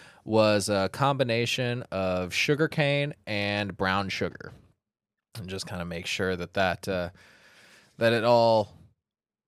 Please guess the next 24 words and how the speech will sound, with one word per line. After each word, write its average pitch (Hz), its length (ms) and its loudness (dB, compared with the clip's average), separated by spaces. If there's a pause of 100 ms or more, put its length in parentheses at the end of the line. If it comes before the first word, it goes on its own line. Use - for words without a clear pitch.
(160)
reached 151 500 0
the 131 440 4
highest 151 480 2
capacity 107 640 0
it 82 100 -4
can 92 320 -6
be. 64 240 -14 (560)
So - 100 -8
now 117 120 2
you're 143 160 2
doing 107 260 -2
the 98 80 -2
hands 110 360 -2
test 110 320 0
on 98 140 0
that 117 220 0
one. 98 240 -4
What 139 180 4
are 180 40 2
you 190 80 0
getting 160 240 0
from 113 180 -6
that? 120 260 -2
'Cause 92 240 -10